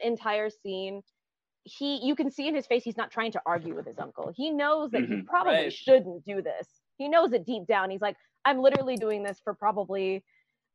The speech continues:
Speaker 1: the, the tiny amount of honor that I'll probably get because I know
Speaker 2: Mm-hmm.
Speaker 1: where my place is in this line."
Speaker 3: And he'll still be a laughing stock.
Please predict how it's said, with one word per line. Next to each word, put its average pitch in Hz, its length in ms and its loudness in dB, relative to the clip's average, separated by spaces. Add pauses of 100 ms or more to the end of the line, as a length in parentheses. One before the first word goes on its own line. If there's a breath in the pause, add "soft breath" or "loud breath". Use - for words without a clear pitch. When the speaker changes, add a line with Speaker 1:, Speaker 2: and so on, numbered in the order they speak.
(100)
Speaker 1:
the, 175 340 6 (300)
the 214 100 2
tiny 240 920 0
amount 196 380 0
of 175 160 -8
honor 190 320 0
that 185 100 0
I'll 170 140 0
probably 175 420 -2
get 180 300 0
because 190 220 -10
I 165 120 -4
know 180 320 0
Speaker 2:
Mm-hmm. 214 300 -4
Speaker 1:
where 240 120 0
my 254 180 -2
place 269 340 -2
is 294 180 -6
in 285 140 -6
this 285 200 -6
line." 269 260 -2
Speaker 3:
And 220 80 0
he'll 233 120 -2
still 269 240 0
be 196 80 4
a 165 60 4
laughing 139 340 0
stock. - 380 -12